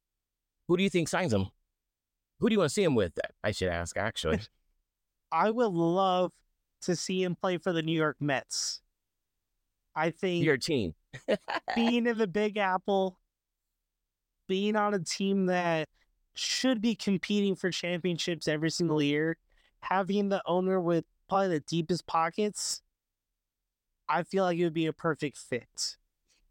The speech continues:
Speaker 2: Um, however, as a betting man,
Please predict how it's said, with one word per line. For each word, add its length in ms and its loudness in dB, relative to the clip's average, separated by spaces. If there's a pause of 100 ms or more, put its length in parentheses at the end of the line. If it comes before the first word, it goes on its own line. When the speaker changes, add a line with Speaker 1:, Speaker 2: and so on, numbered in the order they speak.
Speaker 2:
Um, 360 2 (100)
however, 800 2 (300)
as 200 0
a 60 2
betting 420 0
man, 400 0